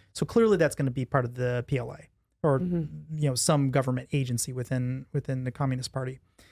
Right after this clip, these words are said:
Speaker 1: That means effectively China has now gotten in control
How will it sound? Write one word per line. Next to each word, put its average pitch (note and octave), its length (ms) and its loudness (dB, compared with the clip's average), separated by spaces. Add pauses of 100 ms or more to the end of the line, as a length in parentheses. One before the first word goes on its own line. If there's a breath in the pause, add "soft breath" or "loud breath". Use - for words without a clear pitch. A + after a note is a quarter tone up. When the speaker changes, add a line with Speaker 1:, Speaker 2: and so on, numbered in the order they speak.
(720 soft breath)
Speaker 1:
That F#3 280 8
means F3+ 380 4 (120)
effectively C#3 680 2
China E3+ 360 2
has D3 200 4
now C#3 160 4
gotten C3+ 240 0
in B2+ 120 2
control B2+ 640 0